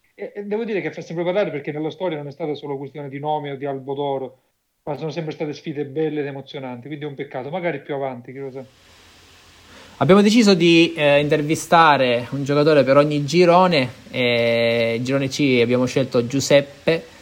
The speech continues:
Speaker 2: eh, però, eh, ci sono altri concorrenti che sono, eh, messi veramente bene. Ovviamente mi riferisco a Francesco Culo Junior, che è primo nel girone e domina in maniera assoluta.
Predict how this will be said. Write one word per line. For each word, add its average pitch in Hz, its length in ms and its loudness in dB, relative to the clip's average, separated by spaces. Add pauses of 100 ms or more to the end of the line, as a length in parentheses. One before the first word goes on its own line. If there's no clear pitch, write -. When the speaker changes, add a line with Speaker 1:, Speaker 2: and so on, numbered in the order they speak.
(380)
Speaker 2:
eh, 113 880 2
però, 127 720 4
eh, 139 80 -4
ci - 80 -6
sono 135 300 2
altri 123 320 2
concorrenti 123 840 2
che 117 100 -4
sono, 110 720 0 (180)
eh, 104 680 -8 (100)
messi 120 340 -4
veramente 123 380 2
bene. 113 380 2 (400)
Ovviamente 139 400 2
mi 127 80 6
riferisco 131 400 2
a 120 40 -4
Francesco 123 340 -2
Culo 143 260 2
Junior, 107 440 0 (380)
che 120 320 4
è 113 40 4
primo 117 600 2
nel 110 260 -2
girone 127 560 4
e 107 80 0
domina 107 1000 2
in 107 80 0
maniera 117 240 2
assoluta. 123 580 0